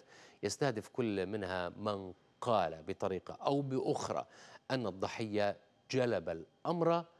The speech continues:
لنفسه. إذن تؤكد وزارة الداخلية أن أجهزة الدولة ستزور مقار واحد وخمسين جمعية إسلامية خلال الأسبوع، وسيتم حل العديد منها في حال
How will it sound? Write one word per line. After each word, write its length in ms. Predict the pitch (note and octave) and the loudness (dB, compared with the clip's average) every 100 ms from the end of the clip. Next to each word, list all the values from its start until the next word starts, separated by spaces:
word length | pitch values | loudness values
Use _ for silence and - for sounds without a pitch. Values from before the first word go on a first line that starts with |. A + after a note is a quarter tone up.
| - _ _ - | -20 _ _ 0
لنفسه. 560 | F#3 A2 - - - - _ _ - - - - | 2 2 -4 -10 -12 -20 _ _ -18 -16 -18 0
إذن 240 | G3 F3+ C#3 | 4 4 6
تؤكد 360 | E3+ - D#3 | 4 4 2
وزارة 340 | C3 C#3+ C#3+ C3+ | 4 6 4 4
الداخلية 640 | A#2 A#2 C3+ C#3 A#2+ G2 | 2 2 2 2 4 2
أن 120 | A2+ G#2+ | 2 -2
أجهزة 480 | G2+ A#2+ C3 G#2+ - | 0 -2 0 0 2
الدولة 720 | F#2+ F#2 F#2+ B2+ A#2+ G2+ F#2+ | 2 2 2 0 2 2 0
ستزور 600 | - G#2+ - G2 B2 A2+ | 0 -2 -2 -2 0 -2
مقار 460 | F#2+ - A2+ G#2+ F#2+ | -4 0 4 4 4
واحد 380 | A2+ B2+ A2 | 2 0 0
وخمسين 640 | G#2 - G2 - A2 G#2+ G#2 - _ _ _ - | -2 -2 -6 -4 -4 -4 -6 -14 _ _ _ -6
جمعية 640 | A#2 G2 G2 A#2+ G#2 F2+ - | -4 -2 -2 -2 -2 -4 -6
إسلامية 600 | - G#2 G2+ A#2+ B2 B2 | -6 -4 -4 -4 -4 -4
خلال 400 | - A#2 C3+ C#3+ | -4 -2 -2 -2
الأسبوع، 720 | C3 B2 - D#3+ F#3 A#2+ F#2 - - - - | -4 -10 -8 -2 2 2 0 -8 -20 -4 -4
وسيتم 640 | E3 A#3 B3+ B3+ G#3 C3+ | 2 4 4 2 0 0
حل 260 | - G3 | -2 2
العديد 420 | C#3+ A2 A#2+ C3 A2 | 4 4 2 0 0
منها 320 | G2+ F2+ E2+ | -4 -4 -4
في 180 | - G2+ | -6 -4
حال 300 | A#2+ A2 | 0 0